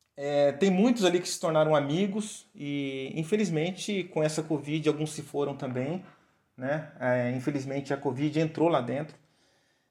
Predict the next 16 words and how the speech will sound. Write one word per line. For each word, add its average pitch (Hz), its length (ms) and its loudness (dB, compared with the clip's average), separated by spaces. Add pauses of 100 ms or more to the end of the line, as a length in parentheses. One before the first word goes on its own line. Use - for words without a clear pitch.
(120)
E, 135 1000 -4
só - 260 -4
que 339 380 0
foram 247 340 4
bastante 220 340 0
resistentes, 175 540 0
graças 143 340 -2
a 147 60 0
Deus. 135 540 -4
Muitos, 151 640 -8
é, 131 680 -4
saíram 143 480 0
até 147 160 2
fortalecidos 151 680 0
dessa 143 160 -6
situação. 151 600 -6